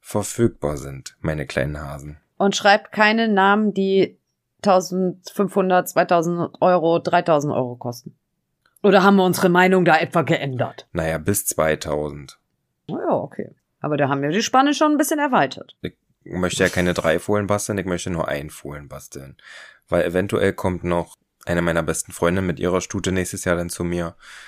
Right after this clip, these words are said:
Speaker 1: mit ihrer tragenden Stute. Sie weiß aber auch noch nicht so ganz, ob sie sie decken lässt oder nicht.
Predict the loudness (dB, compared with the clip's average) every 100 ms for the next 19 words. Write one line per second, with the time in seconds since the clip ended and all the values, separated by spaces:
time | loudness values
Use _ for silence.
0 | -20 _ -10 -4 0 0 0 0 0 0
1 | -4 -4 -4 -2 -2 -2 -4 0 0 0
2 | -2 -2 -2 -4 -4 -4 -6 -10 -10 -4
3 | -4 -6 -12 -14 -10 -8 -2 -2 -2 -8
4 | -18